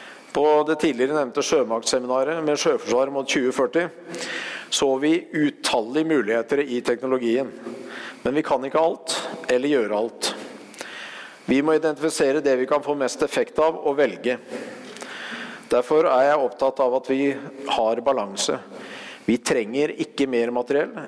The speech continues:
enn vi evner å bruke. Vi skryter av investeringsprosenten vår, det er bra, men over-, overhodet ikke hvis ikke det følges med midler til å drifte det etterpå. Sjøforsvarets, eh, oppgave fremover, det er å implementere vår del av langtidsplanen.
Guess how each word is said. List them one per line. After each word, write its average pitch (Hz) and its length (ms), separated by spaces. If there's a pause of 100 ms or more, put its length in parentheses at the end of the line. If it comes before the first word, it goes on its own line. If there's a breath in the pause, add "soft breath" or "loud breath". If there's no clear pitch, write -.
(140)
enn 113 140
vi 135 100
evner 113 380
å 120 80
bruke. 101 380 (1200 loud breath)
Vi 147 100
skryter 143 520
av 147 80
investeringsprosenten 139 880
vår, 180 320
det 127 160
er 131 80
bra, 135 420
men 135 140
over-, 147 480
overhodet 139 640
ikke 139 260
hvis 127 160
ikke 117 160
det 117 160
følges 101 460
med 110 100
midler 98 320
til 110 80
å 104 80
drifte 113 320
det 98 140
etterpå. 104 260 (2750 loud breath)
Sjøforsvarets, 175 720
eh, 175 400
oppgave 160 400
fremover, 147 540
det 139 80
er 143 160
å 151 80
implementere 139 720
vår 131 180
del 113 220
av 123 80
langtidsplanen. 113 640